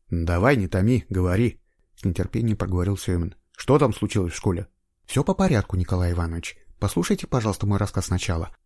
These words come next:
а до школы мы ещё дойдём, это в конце". "Ну расскажи, наконец!" недовольно воскликнул следователь. "Не надо людей допрашивать,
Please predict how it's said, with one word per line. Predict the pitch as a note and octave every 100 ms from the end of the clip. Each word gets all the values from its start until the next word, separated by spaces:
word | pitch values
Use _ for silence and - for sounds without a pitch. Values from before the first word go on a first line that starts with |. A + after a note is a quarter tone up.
| -
а | G2+
до | F#2 F#2
школы | - F3
мы | C3+ B2
ещё | C3 C#3+
дойдём, | D#3 G2+ E2 -
это | B2
в | -
конце". | D#3 D3 - E2 - _ _ _ - -
"Ну | F#2+ F#2
расскажи, | F#2+ - A2 A2
наконец!" | F3+ D#3 D3+ B2+ - - _ _
недовольно | - G2 G#2 G2+ F#2+
воскликнул | F#2 F#2+ - F2
следователь. | - G2 F2 F#2 G#2+ - _ _ _ -
"Не |
надо | G#2 G2+ G#2
людей | G2+ B2
допрашивать, | C#3 A2 A#2+ G2+ G2